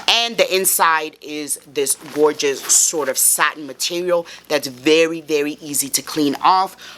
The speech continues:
One thing that I do love about her is that she, this is why I actually bought her,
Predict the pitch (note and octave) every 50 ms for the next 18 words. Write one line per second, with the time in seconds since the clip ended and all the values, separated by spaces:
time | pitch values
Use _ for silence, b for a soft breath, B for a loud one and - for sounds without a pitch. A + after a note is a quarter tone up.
0 | B B D3 F#3 A3+ D#4+ - D4 C#4 B3 A#3+ G3 E3+ D3+ C#3+ - - F#3 G3+ F#3
1 | D#3+ D3+ D#3+ F3 G3+ G3 G#3+ G#3 A3 G#3 - G#3+ A3 G#3+ - - D#3 C#3+ - -
2 | D#3 C#3 C3+ - - - - E3 D3+ D#3 D#3+ D#3 - - - _ _ _ - _
3 | _ _ - - - - - - - - - G3+ A3+ - D4 C#4+ G#3+ A#3+ A#3 A3
4 | G#3+ G3+ D#3+ D#3+ F3 - - - E3+ D3+ C3+ D3 C3+ A2+ G2 F#2 B1 - -